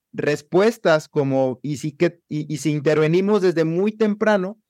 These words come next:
para retrasar la aparición de, de, de Alzheimer en los niños que invariablemente lo presentarán ya siendo adultos, ahí queda abierta la noticia.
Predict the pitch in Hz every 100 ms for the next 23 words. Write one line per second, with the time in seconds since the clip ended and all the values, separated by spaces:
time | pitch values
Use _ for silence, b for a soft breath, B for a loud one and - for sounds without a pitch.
0 | _ _ - 127 139 135 131 139 135 151
1 | 165 175 160 151 143 139 147 139 143 127
2 | 113 110 113 110 _ _ _ - 120 135
3 | 139 151 147 156 139 120 120 135 147 -
4 | 123 113 120 143 175 175 156 147 147 147
5 | 131 117 117 113 120 120 131 131 135 135
6 | 139 143 151 143 185 - _ _ _ _
7 | - 120 127 143 135 131 135 117 131 123
8 | 113 107 117 110